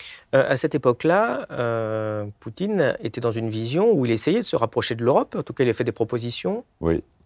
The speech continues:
Speaker 2: Il, il a, il a connu, il y a eu une période où Poutine s'est, a essayé de se rapprocher de l'Europe, euh, du monde occidental en général. Alors,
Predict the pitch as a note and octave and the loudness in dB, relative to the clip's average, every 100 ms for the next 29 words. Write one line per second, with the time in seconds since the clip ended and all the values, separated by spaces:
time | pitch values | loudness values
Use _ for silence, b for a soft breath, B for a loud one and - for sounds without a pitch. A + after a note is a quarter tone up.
0 | - - F2 F#2 E2+ - B B F#2 G2 | -20 -4 2 4 2 0 B B 4 10
1 | G#2+ F#2+ - G2 F#2+ F#2 A#2 A2 A2 G2+ | 10 10 6 2 2 4 2 2 2 0
2 | G2 B B - G#2+ C3+ D#3 C#3+ G2+ G#2 | -2 B B 4 10 12 12 8 4 2
3 | E2 D2 D#2+ F#2 F#2 F#2 - G#2 D#2+ F#2 | 4 4 4 4 2 0 0 -2 0 -2
4 | G#2+ A2+ A2+ G2+ D2+ E2 D#2 F2 F2 - | 0 -2 0 -2 2 0 0 -2 -4 -2
5 | D2+ D2+ C#2+ - D#2+ D2 G2 C#3 - E2 | -2 0 -2 -2 -2 4 6 6 4 2
6 | - B B G#2+ C#3 B2 A2+ - F#2 F2 | 0 B B 6 10 10 6 4 0 2
7 | F2+ D#2 C#2+ B1+ C2+ C2 C#2+ B1+ A#1 | 2 2 0 -4 -4 2 2 2 -4